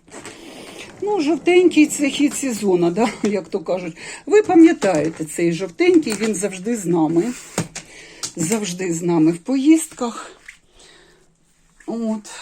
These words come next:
колись куплений був спеціально для Єгипту. Єдине, що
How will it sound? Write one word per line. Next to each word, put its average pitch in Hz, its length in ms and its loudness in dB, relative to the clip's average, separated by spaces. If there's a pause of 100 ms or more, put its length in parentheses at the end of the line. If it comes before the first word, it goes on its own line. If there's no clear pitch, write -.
(460)
колись 202 640 -12 (1040)
куплений 220 600 -4
був 185 280 -10
спеціально 165 800 -6
для 196 200 -6
Єгипту. 220 720 -6
Єдине, 208 600 -2
що 294 460 -2